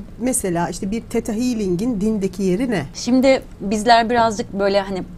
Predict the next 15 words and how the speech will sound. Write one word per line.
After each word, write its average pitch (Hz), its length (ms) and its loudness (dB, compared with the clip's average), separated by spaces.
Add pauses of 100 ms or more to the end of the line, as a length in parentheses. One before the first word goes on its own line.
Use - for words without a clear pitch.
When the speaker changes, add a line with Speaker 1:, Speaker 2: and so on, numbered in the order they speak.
(800)
Speaker 2:
bizler 226 360 4
demeyeceğim, 214 360 0
dünya 214 280 -4
toplumlarında 202 640 -6
herkes 185 460 -6
böyle 160 340 -2
bir 160 40 -8
şey 190 180 -6
var. 247 140 -4
Kendi 220 300 -4
milletinizden 214 680 -6
ya 202 140 -8
da 175 120 -4
dininizden 196 680 -6
değilse 208 460 -4